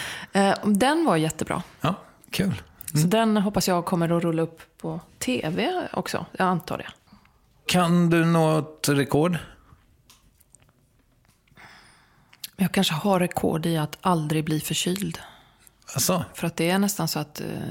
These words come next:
Speaker 2: det blir en snackis bland mina vänner om jag är förkyld.
Speaker 1: All right.
Speaker 2: Det inträffar liksom inte.
Speaker 1: Nej. Så det rekordet kan du?
Speaker 2: Ja, jag har nog, ja, ja, jag är ledig i alla fall där.
Speaker 1: Ja. Eh, är du ordmärkare?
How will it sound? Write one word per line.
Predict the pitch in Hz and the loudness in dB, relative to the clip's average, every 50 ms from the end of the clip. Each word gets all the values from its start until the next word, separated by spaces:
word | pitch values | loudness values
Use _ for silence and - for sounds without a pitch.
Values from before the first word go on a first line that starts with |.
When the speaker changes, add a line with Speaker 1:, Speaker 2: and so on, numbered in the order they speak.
| - - - - _ _ - - _ _ _ _ _ _ _ _ _ _ _ _ _ _ _ _ _ - - _ | -10 -12 -14 -18 _ _ -20 -20 _ _ _ _ _ _ _ _ _ _ _ _ _ _ _ _ _ -20 -14 _
Speaker 2:
det | - 165 190 - - 180 170 | -8 -8 -8 -4 -2 -2 0
blir | 175 185 202 214 | 2 2 2 2
en | 208 180 | 2 2
snackis | - - - - 180 - - - _ - - 226 220 - - | 0 0 0 -2 -2 -4 -6 -12 _ -6 -4 -4 -4 -4 -4
bland | - 220 202 | -2 0 0
mina | 196 175 165 165 | 0 0 0 0
vänner | 165 160 156 147 | 0 0 -2 -2
om | 147 151 | -2 -2
jag | 143 123 | -2 -2
är | 143 | -4
förkyld. | - - - - 135 - - - - _ _ _ _ - - - - - - - | -4 -4 -4 -4 -4 -4 -6 -10 -18 _ _ _ _ -20 -20 -20 -20 -20 -6 0
Speaker 1:
All | - - | 2 4
right. | - 196 | 4 4
Speaker 2:
Det | 185 | 4
inträffar | 214 196 175 - - 170 - - - | 4 2 2 2 0 -2 0 -2 -2
liksom | 220 214 - 202 | -2 -2 0 -2
inte. | 208 208 - 196 175 - | -2 -2 -2 -4 -4 -2
Speaker 1:
Nej. | 120 117 143 - - _ _ - 180 - - - - - - | -2 -2 -2 -4 -8 _ _ -6 -4 -4 -6 -8 -12 -14 -12
Så | - - 139 | -10 -4 -2
det | 143 151 151 139 123 110 107 127 | 0 2 2 2 2 0 0 0
rekordet | 113 113 - - 113 98 98 87 - | 0 0 2 2 2 2 2 0 -2
kan | - 101 101 104 | -2 -2 0 0
du? | 101 95 98 - - _ _ _ _ _ _ _ _ - | 0 0 -2 -4 -8 _ _ _ _ _ _ _ _ -2
Speaker 2:
Ja, | 190 180 | 0 2
jag | 175 185 | 2 2
har | 220 233 214 190 202 | 0 0 0 0 0
nog, | 214 208 180 175 - | 0 0 0 -2 -2
ja, | 175 180 196 | -2 -2 -2
ja, | 208 170 165 | -2 -2 -2
jag | 170 185 220 | 0 0 0
är | 247 226 | 0 0
ledig | 202 196 196 156 151 165 170 240 277 | 0 0 -2 -2 -2 -2 0 0 0
i | 302 | 0
alla | 196 - 160 | 0 -2 -2
fall | - 151 - - | -2 -2 -2 -2
där. | - - - - - - - | -4 -6 -8 -10 -12 -6 -2
Speaker 1:
Ja. | - 110 127 151 - - - - - _ _ _ _ _ _ _ _ _ _ _ - | 0 0 0 0 -4 -10 -20 -20 -20 _ _ _ _ _ _ _ _ _ _ _ -2
Eh, | 143 139 147 147 143 143 | 0 2 2 2 2 2
är | 151 147 | 2 4
du | 151 170 185 202 | 4 4 2 2
ordmärkare? | 220 240 220 202 170 156 165 190 214 220 190 - 165 147 123 117 | 2 2 2 2 4 4 2 2 2 2 0 0 -2 0 0 -2